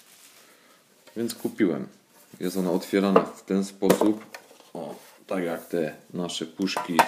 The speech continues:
z Brazylii. No i mamy kartę limitowaną Lewandowskiego. Tu wam jeszcze obiecałem ostatnio, że pokażę wam, jak wyglądają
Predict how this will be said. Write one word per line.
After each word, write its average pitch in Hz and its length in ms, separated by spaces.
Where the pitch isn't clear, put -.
z 85 240
Brazylii. 104 600
No 104 180
i 98 60
mamy 87 300
kartę 80 460
limitowaną 82 840
Lewandowskiego. 92 1080
Tu 110 120
wam 98 220
jeszcze 87 220
obiecałem 87 520
ostatnio, 85 500
że 80 220
pokażę 82 420
wam, 80 240
jak 82 120
wyglądają 82 720